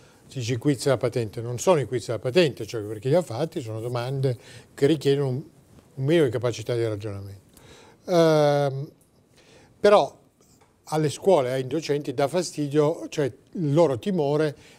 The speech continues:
è che dai, le prove invalsi si arrivi alla valutazione dell'operato del singolo docente.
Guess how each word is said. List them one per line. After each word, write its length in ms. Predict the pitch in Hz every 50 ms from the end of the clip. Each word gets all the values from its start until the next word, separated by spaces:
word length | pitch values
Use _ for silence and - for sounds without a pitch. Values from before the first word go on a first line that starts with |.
| _ -
è 80 | 135
che 260 | - - 160 147 123
dai, 280 | 117 160 175 175 156 156
le 140 | 139 139 131
prove 240 | - 156 165 175 208
invalsi 540 | 220 190 151 131 135 139 131 - - 151
si 440 | 135 - - - 147 143 139 147 156 - - _ - - - - _ _ _ _ _ -
arrivi 440 | - 160 156 151 151 151 151 151 139
alla 220 | 131 139 139 139
valutazione 680 | 127 135 139 139 - 196 175 135 - 147 139 139 139
dell'operato 800 | 127 123 127 120 123 120 127 127 123 175 156 131 123 120 110 139
del 120 | 120 110 98
singolo 420 | - - 120 110 110 113 113 107
docente. 720 | 107 98 - - 117 101 101 104 104 104 - - 117 -